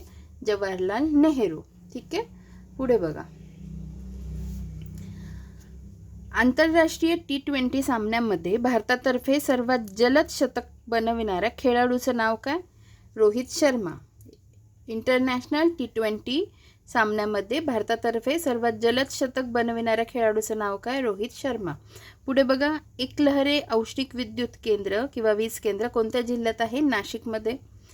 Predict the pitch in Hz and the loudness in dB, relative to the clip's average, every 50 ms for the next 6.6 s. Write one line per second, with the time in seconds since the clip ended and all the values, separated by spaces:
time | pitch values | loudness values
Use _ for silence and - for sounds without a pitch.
0 | - - - - - - - - - - 226 214 262 262 254 285 294 294 - 320 | -20 -20 -20 -20 -20 -20 -20 -20 -20 -16 -2 0 2 2 4 4 2 4 4 2
1 | 320 311 - - - 247 277 285 - - 294 277 262 240 226 220 214 202 202 220 | 0 0 0 -2 -2 -2 -2 0 0 0 2 2 2 2 2 2 2 2 4 2
2 | 269 339 339 - - - 262 247 247 247 - 294 294 285 277 254 254 247 - 269 | 0 0 -2 -4 -4 -2 0 0 0 0 0 0 2 2 2 2 0 -2 -4 -4
3 | 254 254 247 - - 254 277 285 - _ _ _ _ _ _ _ - 226 220 226 | -4 -4 -4 -4 -4 -4 -4 -4 -6 _ _ _ _ _ _ _ 0 0 0 0
4 | 220 220 269 320 415 440 339 254 233 214 208 208 220 220 - 240 262 339 403 339 | 0 0 0 0 2 2 0 0 2 2 2 2 0 -2 -2 0 0 0 0 0
5 | 277 240 214 233 233 214 214 - 226 233 262 247 247 - 247 240 240 - 262 240 | -2 0 0 0 0 0 -2 -4 -4 -4 -4 -4 -4 -2 -2 -2 -2 -2 -2 -2
6 | 254 254 247 240 233 233 240 233 226 254 339 392 | -2 -2 0 0 0 0 0 0 0 0 -2 -4